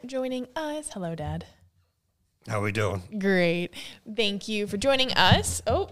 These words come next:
Speaker 1: oh, and we have a, <laughs> a pu-, puppy running around our studio up here. <laughs> As soon as the cameras go down.
Speaker 2: The new boy.
Speaker 1: Yeah, the new boy. He's
Speaker 2: The
Speaker 1: not,
Speaker 2: new boy.
Speaker 1: not used to this yet.
Speaker 2: Mm-hmm.
Speaker 1: So it was very interesting.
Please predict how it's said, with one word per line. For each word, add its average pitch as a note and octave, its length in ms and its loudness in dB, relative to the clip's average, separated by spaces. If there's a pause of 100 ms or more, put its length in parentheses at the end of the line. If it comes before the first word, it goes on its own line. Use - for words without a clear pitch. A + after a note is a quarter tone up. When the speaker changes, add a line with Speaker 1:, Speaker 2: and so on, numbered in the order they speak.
Speaker 1:
oh, G#3 320 0
and G3+ 160 -2
we G3+ 140 0
have F#3+ 260 -2
a, E3+ 180 -2 (400)
<laughs> - 380 -20
a G3+ 80 0
pu-, A3 260 6 (220)
puppy B3 320 6
running G3 240 2
around F#3 220 2
our E3 80 2
studio F#3+ 480 0
up E3+ 160 -4
here. F3 180 2 (200)
<laughs> - 180 -20
As C4+ 100 -2 (720)
soon A3+ 220 4
as G#3 100 4
the G3 80 0
cameras F#3+ 380 2
go F#3 160 2
down. F#3 360 2 (200)
Speaker 2:
The A#2 100 0
new A2+ 220 4
boy. G2 260 0 (220)
Speaker 1:
Yeah, G#3 260 6
the G3 80 4
new G3 220 0
boy. F3 240 0
He's G3 240 -2
Speaker 2:
The - 160 -12
Speaker 1:
not, F#2 140 0
Speaker 2:
new F#3 100 -6
boy. F2+ 260 -6
Speaker 1:
not G3 180 6
used F#3 240 0
to F#3 80 -2
this E3+ 300 0
yet. E3+ 340 0 (220)
Speaker 2:
Mm-hmm. D3+ 360 2 (200)
Speaker 1:
So B3 480 6 (920)
it B3 80 2
was B3 160 4
very C#4+ 220 6
interesting. G#3 880 2